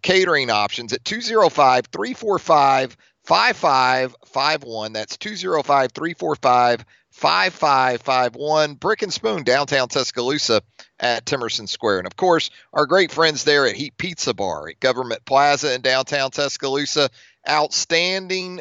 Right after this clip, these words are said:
pizzas, outstanding salads, outstanding appetizers, full bar.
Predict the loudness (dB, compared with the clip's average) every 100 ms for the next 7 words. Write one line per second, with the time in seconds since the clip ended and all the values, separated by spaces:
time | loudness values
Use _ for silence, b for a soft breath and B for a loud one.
0 | -14 -10 -8 -6 -4 -2 -2 0 -2 -2
1 | -4 -2 -2 -4 -6 -4 0 2 2 2
2 | 2 -2 -6 -16 -10 -8 -6 -8 -6 -4
3 | -2 -4 -6 -6 -2 0 0 -2 0 2
4 | 2 -2 -8 -10 b b b -6 0 2
5 | 2 4 6 8 8 6 4